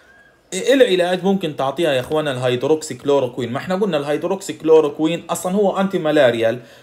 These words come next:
بس برضه بقدر أستخدمه في الروماتويد arthritis وبقدر أستخدمه في السيستميك لوبس erythematosus. حقيقةً معظم اللي بقدر أستخدمه في الروماتويد arthritis برضه بقدر أستخدمه في السيستميك لوبس.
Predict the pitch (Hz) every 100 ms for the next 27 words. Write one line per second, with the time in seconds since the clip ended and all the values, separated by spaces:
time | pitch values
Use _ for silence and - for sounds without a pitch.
0 | _ 131 131 196 160 147 131 160 151 147
1 | 139 131 143 139 151 131 120 127 131 131
2 | 131 156 117 101 127 123 120 143 160 175
3 | 185 196 - _ _ 131 127 185 214 147
4 | 143 131 139 151 156 131 131 120 127 123
5 | 160 131 120 147 151 151 151 131 151 156
6 | 131 123 127 123 120 151 - 240 233 -
7 | 113 - - _ 180 254 196 165 156 156
8 | 160 156 156 156 151 - 147 170 160 131
9 | 143 143 143 143 170 156 147 139 156 175
10 | 175 - 180 160 151 156 127 123 120 123
11 | 143 135 127 117 117 113 123 117 113 113
12 | 98 95 -